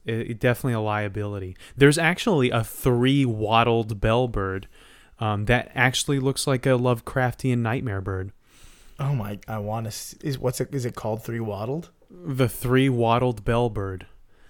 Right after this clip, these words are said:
Speaker 1: And it
Speaker 2: Oh.
Speaker 1: has, has one, one coming out on either side of its beak, and then it has another one coming out of the very top. And usually pictures have it, like, s-, in the process of doing one of its calls with its mouth open.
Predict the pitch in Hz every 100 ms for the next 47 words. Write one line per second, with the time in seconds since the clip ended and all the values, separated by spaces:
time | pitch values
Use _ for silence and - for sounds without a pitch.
0 | - 120 123 117 - - - - _ 135
1 | 127 117 135 - 131 127 151 160 165 151
2 | 143 127 127 135 147 139 139 127 123 123
3 | - - 127 104 _ 113 104 - 123 110
4 | - 123 127 123 135 110 110 123 127 117
5 | 110 123 113 110 107 104 110 107 101 -
6 | - 110 101 98 - - - - - -
7 | 120 113 131 170 156 - 156 - 117 92
8 | 113 107 110 98 98 - - - _ -
9 | 127 120 - - 113 - 131 113 98 -
10 | - _ _ - 123 120 113 110 107 -
11 | - 113 120 113 101 110 101 104 107 123
12 | 123 131